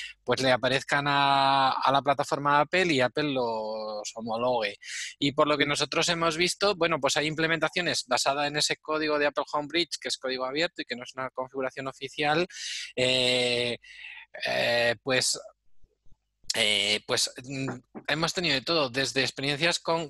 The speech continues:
con que a través de eso, por ejemplo, con Edomus, pues se corta a veces, da más problemas con el iPhone que con el iPad, a experiencias mucho más positivas con Gidon. Mira, preguntan por aquí, por ejemplo, en Gidon la integración se hace, se hace a través del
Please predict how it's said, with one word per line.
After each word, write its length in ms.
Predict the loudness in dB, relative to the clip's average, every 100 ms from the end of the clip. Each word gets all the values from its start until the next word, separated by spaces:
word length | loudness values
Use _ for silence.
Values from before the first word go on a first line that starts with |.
| -6
con 180 | -4 -2
que 140 | 0
a 40 | 2
través 300 | 4 4 4
de 140 | 2
eso, 180 | 0 -2
por 100 | -4
ejemplo, 280 | -4 -2 -2
con 200 | -4 -4
Edomus, 960 | -4 -2 -2 -2 -2 -4 -2 -2 -4 _
pues 680 | 0 2 2 0 -2 -2 -2
se 100 | -4
corta 320 | -6 -4 -2
a 40 |
veces, 440 | 0 -2 0 0 0
da 120 | -2
más 200 | -2 -4
problemas 440 | -4 -4 -2 -2 -4
con 180 | -4
el 80 | -2
iPhone 320 | -2 -2 -6
que 100 | -8 -8
con 180 | -4
el 120 | 0 0
iPad, 280 | 0 0 -2 -6 -10 -10 -8 0
a 200 | 2 2
experiencias 540 | 0 -4 -4 -2 -2
mucho 180 | -2 -2
más 120 | -2
positivas 420 | -4 -4 0 0
con 260 | -2 -6 -4
Gidon. 300 | -2 0 0
Mira, 140 | -2
preguntan 340 | 0 -2 0 0
por 80 | 0
aquí, 180 | 0
por 100 | 0
ejemplo, 280 | 2 2 0
en 60 | 0
Gidon 160 | 0 0
la 80 |
integración 360 | 2 2 2 0
se 100 | -2
hace, 200 | 2 0 0
se 160 | 0
hace 140 | 2 2
a 40 |
través 260 | 2 0 2
del 100 | 0